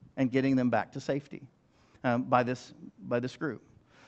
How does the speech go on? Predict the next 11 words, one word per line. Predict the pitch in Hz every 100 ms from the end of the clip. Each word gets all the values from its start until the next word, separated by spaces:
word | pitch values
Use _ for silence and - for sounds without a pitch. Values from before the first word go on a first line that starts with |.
| - -
Now, | 151
here's | 151 190
the | 180
thing | 170 170 147
that |
we | 139
had | 151 135
to | 127
think | 151 139 - -
clearly | 165 160 156
about. | 160 190 -